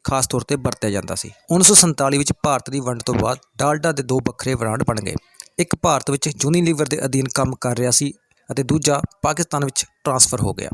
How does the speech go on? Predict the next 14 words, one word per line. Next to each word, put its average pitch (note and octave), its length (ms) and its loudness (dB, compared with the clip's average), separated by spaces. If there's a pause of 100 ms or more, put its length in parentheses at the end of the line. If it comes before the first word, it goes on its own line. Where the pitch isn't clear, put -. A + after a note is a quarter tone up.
(600)
ਪਾਕਿਸਤਾਨ E3 420 4
ਵਿੱਚ D#3 120 2
ਡਾਲਡਾ C#3 400 0
ਫੂਡਜ਼ C#3 380 2
ਨੇ C3 160 -2 (360)
ਇਸ E3 140 6
ਬ੍ਰਾਂਡ B2+ 300 0
ਦੀ C#3 80 -2
ਵਰਤੋਂ C3+ 300 0
ਕੀਤੀ, - 220 -10 (200)
ਜਦਕਿ C#3+ 300 -2
ਭਾਰਤ C#3+ 260 -2
ਵਿੱਚ C3 260 -4
ਯੂਨੀਲੀਵਰ D3 420 0